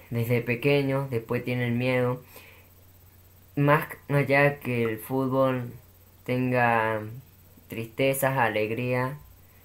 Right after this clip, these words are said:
eh, el fútbol n-, n-, no lo crearon para hacer rivalidades, tampoco para que la gente se destroce el uno al otro.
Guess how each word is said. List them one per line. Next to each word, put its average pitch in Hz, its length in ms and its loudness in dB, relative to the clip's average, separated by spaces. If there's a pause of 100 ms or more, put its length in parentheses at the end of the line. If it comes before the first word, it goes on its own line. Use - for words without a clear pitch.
(760)
eh, 110 840 0 (460)
el 127 200 -2
fútbol 151 400 4
n-, 135 280 0 (200)
n-, 123 340 -4 (140)
no 135 160 0
lo 147 180 2
crearon 127 540 2
para 110 180 0
hacer 117 240 -2
rivalidades, 113 960 -2 (760)
tampoco 123 540 -2
para 113 320 0
que 107 140 -4
la 107 160 -4
gente 117 460 -4
se 110 200 -4
destroce 120 560 -6
el 110 80 -4
uno 117 220 0
al 110 200 -2
otro. 113 500 -4